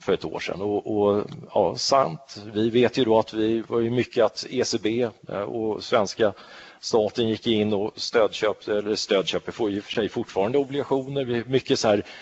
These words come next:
räddningspaket som lanserades under, för ett år sedan. Och det ger ju, eh, trygghet. Och då får ju folk tillbaka förtroendet för marknaden. Och det vände ju ganska snabbt där under,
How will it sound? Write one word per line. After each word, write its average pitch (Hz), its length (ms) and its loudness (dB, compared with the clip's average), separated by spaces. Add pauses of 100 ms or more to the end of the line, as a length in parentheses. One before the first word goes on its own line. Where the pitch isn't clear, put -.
(180)
räddningspaket 110 1040 0
som 117 160 -4
lanserades 101 720 0
under, 98 340 -8
för 98 120 -12
ett 98 100 -10
år 98 160 -14
sedan. 104 280 -12 (540)
Och - 400 -8 (140)
det 127 80 -2 (200)
ger 113 340 2
ju, 98 360 -4
eh, - 1200 -14
trygghet. 147 800 -2 (360)
Och 107 400 -6
då 117 140 -4
får 143 160 -4
ju 120 60 -4
folk 113 300 -6
tillbaka 95 380 -2
förtroendet 107 840 -6 (160)
för 117 180 2
marknaden. 80 600 -2
Och 117 240 -10 (140)
det 123 140 -2
vände 131 300 2
ju 139 80 -2
ganska 143 280 2
snabbt - 320 -2
där 98 160 0
under, 107 300 -2